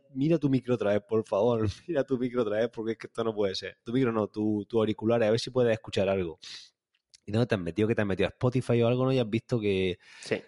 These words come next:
Speaker 1: que no escuchaba a los pecos, ¿no? Y entonces has dicho,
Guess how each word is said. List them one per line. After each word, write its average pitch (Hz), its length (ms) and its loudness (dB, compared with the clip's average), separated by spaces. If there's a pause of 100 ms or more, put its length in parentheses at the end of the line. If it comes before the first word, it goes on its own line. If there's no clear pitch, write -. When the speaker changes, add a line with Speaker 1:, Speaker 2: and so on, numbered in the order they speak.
(140)
Speaker 1:
que 104 100 -2
no 113 60 0
escuchaba 101 920 2
a 104 140 -4
los 95 140 0
pecos, 95 340 -2
¿no? 120 200 0
Y 120 60 2
entonces 104 240 -2
has 95 60 -4
dicho, 92 580 -2